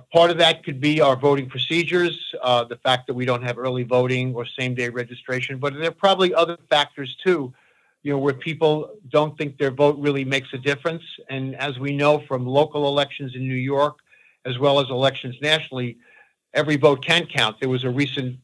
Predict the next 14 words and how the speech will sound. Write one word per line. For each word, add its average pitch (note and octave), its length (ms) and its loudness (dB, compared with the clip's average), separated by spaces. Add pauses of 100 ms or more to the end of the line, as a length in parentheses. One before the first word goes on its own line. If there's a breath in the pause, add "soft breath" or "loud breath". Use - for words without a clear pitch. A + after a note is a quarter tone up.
(160)
uh, C3 200 -2
election, C3 680 0
uh, A#2+ 320 2 (420 soft breath)
where C3 360 2
the B2+ 360 -4 (200)
vote, C#3 260 2 (100)
the B2+ 100 -4
voters, C3+ 480 -2 (100)
the B2+ 340 -4 (200)
candidates C#3 400 -2
were A#2+ 120 -6
tied, C3+ 520 0 (500 soft breath)
and C3 440 -2
the B2 340 -6